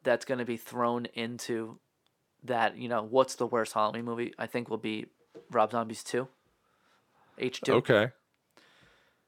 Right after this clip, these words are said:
Speaker 1: Which is actually called H two. It's not
Speaker 2: Yeah.
Speaker 1: called Halloween Two, H two. Um, so that was what I was really curious to, you know, see. Which movie do I hate most? And I think I might have to say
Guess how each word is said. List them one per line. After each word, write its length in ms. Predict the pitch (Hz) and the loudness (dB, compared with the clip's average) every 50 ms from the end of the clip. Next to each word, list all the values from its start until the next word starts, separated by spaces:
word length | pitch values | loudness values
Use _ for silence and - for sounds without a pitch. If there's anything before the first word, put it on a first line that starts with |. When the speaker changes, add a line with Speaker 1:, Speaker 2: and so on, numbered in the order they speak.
| _ _ _ _ _ - | _ _ _ _ _ -6
Speaker 1:
Which 160 | 143 135 117 | -6 -4 -4
is 200 | 123 117 - - _ - | -4 -6 -8 -8 _ 2
actually 280 | 120 120 - - 107 - | 2 2 2 0 -8 -4
called 260 | - 120 104 98 - - | 0 0 0 0 0 -6
H 220 | - - - - | -14 -14 -12 -10
two. 160 | - 101 - - - - | -8 -8 -10 -10 -12 -16
It's 100 | - - | -4 2
not 100 | 107 101 95 | 4 6 8
Speaker 2:
Yeah. 100 | 92 87 | 8 8
Speaker 1:
called 220 | 85 82 80 78 - | 8 6 4 2 0
Halloween 240 | - - - 110 - | -4 -8 -14 -14 -12
Two, 160 | - - - | -12 -12 -12
H 220 | - 57 - - - | -10 -10 -10 -10 -8
two. 220 | - - - - _ _ _ _ _ _ _ - | -8 -8 -10 -10 _ _ _ _ _ _ _ -8
Um, 420 | - 123 123 127 127 123 123 120 - _ _ _ _ _ _ _ _ _ _ _ _ - | -4 -2 0 0 0 -2 -4 -8 -16 _ _ _ _ _ _ _ _ _ _ _ _ -4
so 360 | - - 135 127 123 - - _ _ _ _ _ _ _ _ _ _ _ _ _ _ _ _ _ _ _ _ _ _ _ - | 2 4 4 4 4 2 -2 _ _ _ _ _ _ _ _ _ _ _ _ _ _ _ _ _ _ _ _ _ _ _ 2
that 240 | 123 120 127 120 98 | 4 4 4 4 4
was 160 | 143 123 120 | 0 -2 0
what 120 | 123 120 | 2 4
I 80 | 117 117 | 4 4
was 140 | 120 117 110 | 2 0 -4
really 280 | 113 123 120 120 113 | -2 0 2 0 0
curious 500 | - - - 127 117 113 113 113 - - - | -2 -4 -2 0 0 0 0 -2 -6 -8 -12
to, 420 | - - - 107 107 104 104 - - _ _ _ _ _ _ _ _ _ _ _ _ | -12 -8 -6 -4 -4 -6 -6 -10 -16 _ _ _ _ _ _ _ _ _ _ _ _
you 120 | - 127 110 | -8 -6 -4
know, 160 | 104 - - - _ - | -4 -4 -6 -8 _ -12
see. 380 | - - - 123 107 104 - _ - - - - _ _ | -8 -4 -2 -2 -2 -4 -8 _ -20 -20 -20 -20 _ _
Which 300 | - 117 123 120 - - | -2 0 0 0 0 -2
movie 280 | 123 123 127 117 123 120 | -4 -2 0 0 0 0
do 120 | 120 117 | 2 2
I 80 | 113 110 | 0 0
hate 260 | 98 110 113 104 - | 0 -2 -6 -6 -4
most? 460 | 113 107 98 - - - - - - _ - - - _ - | -6 -6 -6 -6 -8 -12 -14 -14 -16 _ -20 -20 -14 _ -2
And 80 | 123 | 0
I 60 | 123 123 | 0 0
think 180 | - 160 151 | 0 0 2
I 60 | 156 139 | 2 4
might 140 | 143 151 | 6 6
have 100 | 151 147 | 4 4
to 80 | - 135 | 2 -2
say 340 | - - 147 151 143 123 | 0 2 2 2 2 2